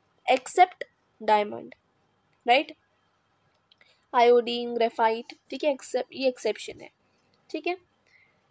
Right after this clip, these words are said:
नॉन मेटल्स में हमें डिफरेंट कलर्स देखने को मिलते हैं, variety of colors हमको देखने को मिलते हैं, और नॉन मेटल्स generally हमारे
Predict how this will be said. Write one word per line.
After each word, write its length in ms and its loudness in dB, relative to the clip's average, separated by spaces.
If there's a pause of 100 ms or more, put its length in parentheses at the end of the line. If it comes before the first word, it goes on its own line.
(880)
नॉन 320 6
मेटल्स 340 2
में 100 2
हमें 220 0
डिफरेंट 440 -4
कलर्स 340 2
देखने 380 -4
को 100 -6
मिलते 220 -6
हैं, 100 -6
variety 380 -4
of 120 -4
colors 340 -4
हमको 200 -4
देखने 300 -6
को 100 -6
मिलते 320 -6
हैं, 140 -6
और 100 -4
नॉन 240 0
मेटल्स 360 -4
generally 460 -2
हमारे 260 -4